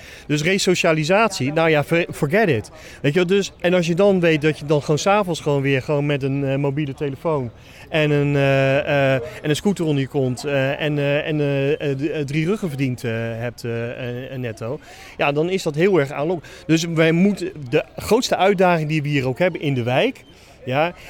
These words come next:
is dus inderdaad die mentaliteitsverandering. Als even, heel goed dat jij dus, dat je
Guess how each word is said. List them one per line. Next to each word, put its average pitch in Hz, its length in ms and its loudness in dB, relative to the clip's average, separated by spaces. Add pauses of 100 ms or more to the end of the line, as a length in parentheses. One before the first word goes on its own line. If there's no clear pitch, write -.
(120)
is 190 180 2
dus 170 220 2
inderdaad 151 480 0
die 151 100 -2
mentaliteitsverandering. 156 1120 -2
Als 135 120 -4
even, 117 320 -6
heel 123 260 -4
goed 233 280 0
dat 170 140 2
jij 139 240 0
dus, 123 320 -8 (420)
dat 123 160 -4
je 117 280 -10